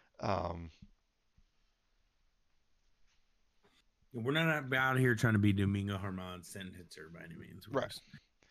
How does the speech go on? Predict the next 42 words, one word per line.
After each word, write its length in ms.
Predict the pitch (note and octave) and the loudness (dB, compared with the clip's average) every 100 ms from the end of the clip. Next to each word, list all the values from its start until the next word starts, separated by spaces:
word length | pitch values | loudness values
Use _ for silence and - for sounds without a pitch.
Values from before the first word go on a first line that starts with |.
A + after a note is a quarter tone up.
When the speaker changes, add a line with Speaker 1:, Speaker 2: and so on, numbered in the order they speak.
| _ | _
Speaker 2:
stating 300 | - E3+ E3 | -2 4 6
our 100 | C#3+ | 6
own 180 | C3 C#3 | 4 4
opinion 500 | C3 B2 C3 B2+ B2 | 2 2 2 4 4
that 140 | A2 G#2 | 4 2
if 160 | G2 | 0
you 140 | G#2 G2 | -2 -2
beat 240 | F#2 G#2+ | 2 2
your 140 | F#2 G2+ | 4 4
girlfriend 300 | F#2+ F#2 G2 | 4 4 2
or 80 | F2+ | 2
wife, 300 | E2+ F2+ - | 0 -4 -6
we're 80 | F#2+ | -8
not 180 | F2+ E2+ | -10 -10
gonna 140 | F2+ | -14
be 180 | F#2 - - C#4+ E3+ E3+ | -8 -6 -4 -6 -6 -10
boys 200 | E3+ - | -16 -18
with 140 | - | -20
you. 80 | - - _ _ _ _ _ - | -20 -20 _ _ _ _ _ -12
Speaker 1:
<laughs> 1040 | - - - - - _ _ _ _ _ | -10 -12 -16 -20 -20 _ _ _ _ _
Fair. 460 | - - G2 F#2 - _ - - - - | -6 -2 -2 -6 -14 _ -20 -20 -20 -12
Speaker 2:
If 100 | F2+ | -2
that's 180 | B2 C3 | 2 6
what 140 | - | 6
you're 80 | C#3 | 6
Speaker 1:
Um, 80 | B2 | 4
Speaker 2:
listening 320 | B2+ C#3+ C3 | 4 4 4
to 60 | A#2 | 2
the 100 | G2 | 2
show 320 | A2+ A2 A#2 | 2 2 2
about, 380 | C3 C#3+ C#3+ - _ _ - | 2 0 0 -6 _ _ -12
we 120 | A2 G#2 | -8 -6
don't 340 | G2+ E2+ G#2 | -8 -12 -14
typically 300 | A2 F#2+ F2+ | -12 -10 -12
do 140 | F2 | -12
a 20 | E2+ | -14
podcast 520 | F2+ E2 - - - | -14 -16 -20 -20 -20
about 160 | - - | -20 -20
that, 140 | - - - | -20 -20 -18
so. 260 | - A2 - | -16 -16 -16
Speaker 1:
<laughs> 100 | - | -10
True. 200 | - - | -6 -4